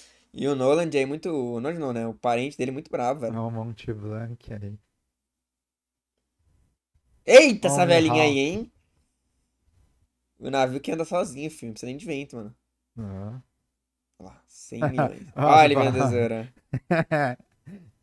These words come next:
Speaker 1: Olha o sorrisinho, olha o sorrisinho. Vai, vai, cadê? Aí.
Speaker 2: Puxou lá.
Speaker 1: <laughs> É.
Speaker 2: <laughs> Gostou.
Speaker 1: É, ele tá vendo que o,
Speaker 2: Bacana.
Speaker 1: o da Fiat dele tá, tá indo aí, né?
Speaker 2: É, então.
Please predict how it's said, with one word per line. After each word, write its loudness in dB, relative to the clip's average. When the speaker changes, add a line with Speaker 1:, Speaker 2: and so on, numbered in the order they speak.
Speaker 1:
Olha -8
o -6
sorrisinho, -6
olha -4
o -8
sorrisinho. -8
Vai, -2
vai, -8
cadê? -8
Aí. -4
Speaker 2:
Puxou -2
lá. -8
Speaker 1:
<laughs> -14
É. 0
Speaker 2:
<laughs> -2
Gostou. -6
Speaker 1:
É, 2
ele 4
tá 4
vendo 0
que -6
o, 2
Speaker 2:
Bacana. 4
Speaker 1:
o -2
da 0
Fiat -6
dele -2
tá, -2
tá -10
indo -8
aí, -4
né? -6
Speaker 2:
É, -8
então. -18